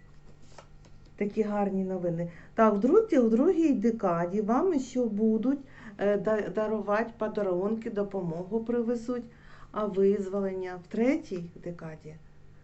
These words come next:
Так, в третій декаді вас буде до-, ви будете дома.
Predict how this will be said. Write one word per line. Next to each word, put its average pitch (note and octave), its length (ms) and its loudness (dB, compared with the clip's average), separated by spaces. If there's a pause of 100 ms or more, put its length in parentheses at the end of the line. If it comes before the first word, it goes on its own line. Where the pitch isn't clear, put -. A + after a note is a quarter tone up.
(160)
Так, E3 240 -2
в - 40 -16
третій C4 360 0
декаді D3+ 640 -8
вас B3 300 0
буде G3 340 -4
до-, E3+ 260 -4 (200)
ви B3 140 2
будете G3+ 500 -4
дома. E3+ 680 -4